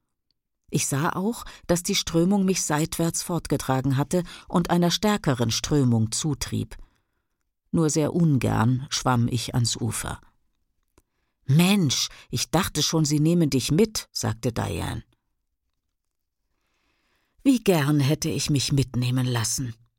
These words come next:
Ich hatte mich ihrem Zauber völlig ergeben. Im Wasser war ich ein verwandeltes Geschöpf, nicht mehr der Erde verhaftet, nicht mehr auf zwei Beinen gehend, hatte ich den Lebensraum von Erde und Luft hinter mir gelassen.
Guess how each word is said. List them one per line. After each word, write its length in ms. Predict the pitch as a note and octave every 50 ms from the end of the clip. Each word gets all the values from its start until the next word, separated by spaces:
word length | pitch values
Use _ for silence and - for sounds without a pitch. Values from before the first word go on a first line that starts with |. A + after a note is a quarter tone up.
| _ _ _ _ _ _ _ _ _ _ _
Ich 180 | - E3+ - -
hatte 200 | G3+ G3+ - A3
mich 240 | F#3+ F3 E3+ - -
ihrem 240 | F3 E3+ F3 F3+ -
Zauber 480 | - - E3+ F3 F#3 F#3+ - F3+ F3
völlig 480 | - - - G3+ F#3+ D#3+ C#3 - - -
ergeben. 480 | A#2+ A2+ - A#2 F#2+ - - - A2 - _ _ _ _ _ _ _ _ _ _ _ _ _ _ _
Im 200 | - D3+ C3 A#2
Wasser 460 | C3 D#3+ A3 - - - B2+ C3 -
war 180 | C#3 D3 D3+ -
ich 160 | - - -
ein 140 | G#2+ C3 A#2+
verwandeltes 760 | - C3 A#2+ A#2+ D3 F3 F#3 - A#2+ A2+ - A#2 A2+ - -
Geschöpf, 480 | - - - - F3 F3 - - - - - - - - - - - -
nicht 280 | - G3 F#3 - - _
mehr 120 | D#3+ D3+
der 200 | C#3+ C#3 C3+ G2+
Erde 300 | - F3 F3 E3+ E3 C3+
verhaftet, 680 | A#2 - B2+ B2 A#2+ D3+ C3+ - - - C3 A#2+ - - - - _ _
nicht 300 | - F#3 F#3 - - -
mehr 160 | D3 - -
auf 100 | C3+ -
zwei 300 | - - - C3+ B2+ B2
Beinen 500 | A#2 - A#2 C3+ E3 E3+ D3 B2+ B2 A#2
gehend, 380 | - C3 C3 C3+ C#3+ C#3+ C#3+ - - - - _ _ _
hatte 240 | - F#3+ F3+ - G3
ich 140 | - D#3+ -
den 120 | D#3+ D#3
Lebensraum 720 | D3+ D3 E3+ G3 G3+ G3 F3+ E3 - - C#3+ D3+ D#3 E3 D#3+
von 340 | - - C#3+ C3+ C#3 - -
Erde 340 | - D3 D#3 E3+ E3+ E3 D3+
und 200 | - C3+ - -
Luft 340 | C3+ C#3+ D3 - - _ -
hinter 320 | - E3+ D#3+ - A2+ G#2+
mir 160 | A2 G2+ G#2+
gelassen. 500 | A2+ F2 F2+ F2+ - G#2+ G2+ - - A#2